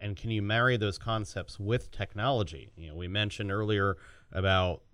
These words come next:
proactive notifications and visibility inside the cart and in the listing, but think about it this way. What are the reasons,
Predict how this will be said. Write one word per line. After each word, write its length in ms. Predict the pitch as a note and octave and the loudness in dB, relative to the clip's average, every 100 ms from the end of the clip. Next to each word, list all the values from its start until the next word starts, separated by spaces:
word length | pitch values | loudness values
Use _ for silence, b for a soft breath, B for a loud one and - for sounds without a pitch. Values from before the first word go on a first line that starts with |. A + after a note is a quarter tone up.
| - | -10
proactive 580 | - G2+ G#2 G#2+ - G2+ | 0 4 6 6 2 -2
notifications 840 | G#2 F#2+ - G2+ G2 - F#2 F2 | 0 -2 -2 0 0 -2 -10 -8
and 100 | F2 | -6
visibility 720 | F2+ D#2+ F2 F#2+ F#2 F#2 F2 | -6 -6 -2 0 0 0 -4
inside 380 | E2+ E2+ - E2+ | -8 -10 -8 -10
the 60 | D#2 | -10
cart 420 | - D3+ C#3+ - - | 2 6 6 2 -8
and 80 | F2+ | -10
in 120 | D#2 | -8
the 60 | |
listing, 640 | D#2+ F#2 C3 - G2 F#2 F2 b b b b - | -6 0 0 0 -2 -2 -4 b b b b 2
but 340 | C#3+ D3+ C#3+ - - - - | 8 8 6 -2 -20 -20 -6
think 180 | - A3 | -2 -2
about 160 | A#3 B3 | 4 4
it 80 | |
this 180 | F3 E3+ | 4 2
way. 160 | A2+ F2+ | 2 2
What 280 | E2+ G#2+ D#3+ | 0 4 4
are 60 | |
the 80 | A3+ | 6
reasons, 560 | F#3+ D#3 D#3+ F3 D#3+ - | 8 8 6 4 2 0